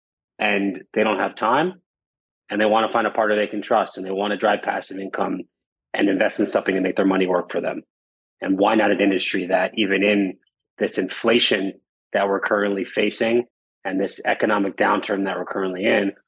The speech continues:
why not invest in an industry that actually is growing between five and eight percent this Q four over last year's Q four, even with the current state? So it's sustainable in that mind. And essentially, yeah, people who just wanna build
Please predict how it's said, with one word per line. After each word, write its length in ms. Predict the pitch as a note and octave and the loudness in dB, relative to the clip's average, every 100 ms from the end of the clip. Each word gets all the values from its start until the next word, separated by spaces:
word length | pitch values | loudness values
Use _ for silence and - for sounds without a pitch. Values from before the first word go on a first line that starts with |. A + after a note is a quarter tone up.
| _ | _
why 160 | - G#2 | 0 2
not 200 | A2+ G#2 | 2 0
invest 380 | F#2+ G#2 G2 - | 2 2 0 -2
in 260 | G2 F#2 F2+ _ _ - | -4 -4 -10 _ _ -6
an 100 | G#2 | 0
industry 460 | B2 E3+ - A#2+ G#2 | 2 2 2 2 4
that 220 | G#2+ A2 - _ _ - | 4 2 -6 _ _ -2
actually 480 | A2+ - C#3+ A#2+ A#2 | -2 0 0 2 2
is 140 | G2 | -2
growing 540 | - G2+ B2 F#2+ F#2 F#2+ _ _ _ _ _ - | -4 2 2 2 -6 -14 _ _ _ _ _ -4
between 260 | C3+ A#2+ | 0 2
five 280 | G2+ B2+ A#2+ | 2 2 2
and 80 | A2 | 2
eight 120 | G#2+ | -2
percent 420 | G#2+ - A#2+ G#2+ - G#2 | -2 -2 0 -2 -4 -2
this 220 | B2 - | -2 -2
Q 240 | - G#2 | -4 -4
four 360 | G2+ G#2 G2 G2 | -4 0 2 2
over 200 | G2 G#2 | 2 2
last 320 | A2 A#2 - | 4 2 0
year's 140 | - | -8
Q 180 | - F#2+ - | -10 -14 -12
four, 180 | G2 F#2 | -12 -10
even 180 | G2+ G#2 F#2+ | -10 -8 -2
with 160 | A2 | -2
the 80 | - | -4
current 280 | - F#2+ - | -4 -4 -4
state? 320 | - G#2+ - _ _ _ _ | -4 -4 -4 _ _ _ _
So 300 | - G#2+ G2+ - - | 0 2 2 0 0
it's 160 | C3+ | 2
sustainable 500 | D3 - C#3 C3+ B2+ | 2 2 2 4 2
in 60 | A2+ | 2
that 240 | A#2+ C3+ | 2 0
mind. 340 | C3+ C#3 C#3 C3 - _ - | 0 2 2 -2 -8 _ -8
And 80 | |
essentially, 400 | A2 C#3+ C#3+ D3 | -2 0 0 2
yeah, 160 | C3 C#3+ | 4 2
people 300 | - G#2+ B2+ | 0 -4 0
who 80 | C3 | 0
just 180 | B2 B2+ | 0 -4
wanna 220 | A2+ A#2 | -2 -2
build 400 | G#2 A2+ A2+ G#2 | 0 2 2 -2